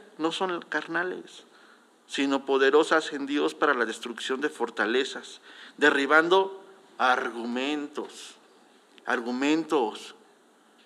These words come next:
No el del hermano que se pone a discutir contigo, que no, que yo creo, que me, no, argumento tuyo, tu razonamiento. "Y toda altivez que se levanta contra el conocimiento de Dios".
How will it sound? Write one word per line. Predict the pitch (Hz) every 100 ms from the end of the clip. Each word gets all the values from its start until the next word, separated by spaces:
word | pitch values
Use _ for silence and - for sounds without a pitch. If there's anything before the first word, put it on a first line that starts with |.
| _ _ _ _ -
No | 151 196
el | 180 143
del | 120 113
hermano | 117 156 160
que | -
se | 120
pone | 143 156
a |
discutir | 123 - - - -
contigo, | 120 104 104 127 110
que | 110 104
no, | 127 147 143 -
que | 110
yo | 123
creo, | - 120 135 -
que | 123
me, | 127
no, | 135 147 160 147 - - _ _ _
argumento | 127 127 143 165 180 196
tuyo, | - 165 170 156 110 - _ _ _ _ _ -
tu | 123
razonamiento. | 131 123 127 123 127 139 151 135 98 - - _ _ _ _ _ _ _ _ _ _ _ _ _ _ _
"Y | 131 139
toda | - 180 196
altivez | - 135 127 123 135 147 160 -
que | 151
se | - 120
levanta | 120 135 139 139
contra | 131 117 110 110
el | 110
conocimiento | 113 113 110 120 120 123 127
de | 120 98
Dios". | 107 113 123 -